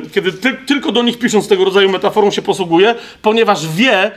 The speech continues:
że dla nich to będzie zrozumiałe, ponieważ oni na co dzień widzieli zawodników, którzy biegali i na co dzień widzieli zawodników przygotowujących się, e, do walk.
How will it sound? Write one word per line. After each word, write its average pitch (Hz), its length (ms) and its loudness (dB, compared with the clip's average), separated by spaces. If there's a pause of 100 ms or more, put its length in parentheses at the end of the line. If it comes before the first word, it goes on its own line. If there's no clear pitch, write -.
(140)
że 180 120 0
dla 214 280 0
nich 226 180 -4
to 220 100 0
będzie 202 240 2
zrozumiałe, 202 520 2
ponieważ 202 340 0
oni 202 200 4
na 202 140 2
co 240 240 -2
dzień 185 240 0
widzieli 185 340 -2
zawodników, 170 640 -2
którzy - 460 -6
biegali 180 440 0
i 214 60 0
na 185 120 0
co 208 160 0
dzień 185 180 -2
widzieli 170 300 -6
zawodników 170 520 -4
przygotowujących 175 880 -2
się, 175 240 0 (400)
e, 151 500 4 (100)
do 156 120 -2
walk. 180 340 0